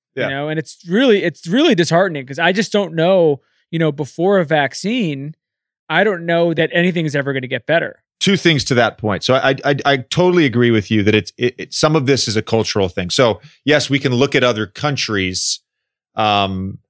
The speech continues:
Speaker 1: or other places and see what they've done that's been successful.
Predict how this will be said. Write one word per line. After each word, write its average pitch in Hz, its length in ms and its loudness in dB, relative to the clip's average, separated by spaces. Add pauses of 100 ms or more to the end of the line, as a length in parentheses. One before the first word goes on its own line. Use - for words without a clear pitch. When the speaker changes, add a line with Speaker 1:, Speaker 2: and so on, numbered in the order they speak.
(160)
Speaker 1:
or 113 120 2
other 120 200 2
places 107 960 -2 (440)
and 107 360 0
see 147 220 0
what 135 140 0
they've 110 180 0
done 107 220 0
that's 101 140 -4
been 104 180 -4
successful. 92 800 -2